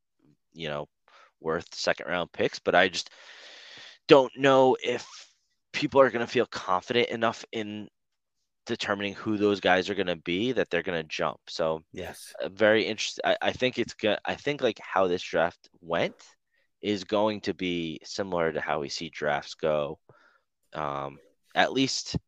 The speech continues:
Speaker 1: until, like, next spring when we have a little more clarity in terms of who's healthy, who's not, who's, you know, throwing harder, who's whatever, whatever it may be.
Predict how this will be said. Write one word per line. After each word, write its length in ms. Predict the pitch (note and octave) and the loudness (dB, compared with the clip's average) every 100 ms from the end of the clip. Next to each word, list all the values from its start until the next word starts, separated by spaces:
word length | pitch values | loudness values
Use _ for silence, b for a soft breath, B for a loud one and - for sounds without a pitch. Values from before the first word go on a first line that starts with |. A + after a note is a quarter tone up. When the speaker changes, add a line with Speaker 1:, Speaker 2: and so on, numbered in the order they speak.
| _ _ - | _ _ -14
Speaker 1:
until, 340 | G2 - F#2+ | -8 -2 0
like, 260 | E2+ E2 - | 0 -2 -2
next 240 | E2 - | -4 -4
spring 420 | - - E2+ E2 | -12 -2 -2 -2
when 160 | D#2+ D2+ | -6 -8
we 100 | D2+ | -6
have 300 | D#2+ D#2+ - - | -2 -2 -4 -6
a 40 | |
little 200 | F2 E2 | -4 -4
more 200 | D#2+ C#2+ | -4 -8
clarity 480 | - D#2 D2+ D2+ D2 | -6 0 0 0 -2
in 60 | D2 | -8
terms 280 | D2 D#2 | -10 -10
of 140 | D#2+ - B B B B B | -14 -14 B B B B B
who's 180 | A2+ G#2 | -4 4
healthy, 320 | G2 F#2 F#2 | 4 4 -2
who's 220 | F#2 E2+ | -2 -6
not, 400 | F2+ F2+ F2 E2+ | 2 4 6 4
who's, 640 | - F2+ E2+ E2 D#2 - _ _ | -2 -4 -2 -2 -6 -14 _ _
you 140 | D#2 D2+ | -12 -8
know, 160 | D2 - | -8 -4
throwing 280 | D#2 D#2 D2+ | -2 -2 2
harder, 720 | G#2 G2 F#2+ F2+ F2 F2 E2+ | 4 6 4 4 4 2 0
who's 380 | F2+ E2 D#2+ - _ | -4 -8 -10 -16 _
whatever, 420 | D#2 F#2+ F#2+ D#2+ D#2 | -2 2 4 2 -4
whatever 380 | F2 F#2+ F2+ E2+ | 2 2 4 2
it 80 | C#2 | 0
may 160 | D2+ | -6
be. 320 | D2+ C#2+ - | -4 -8 -10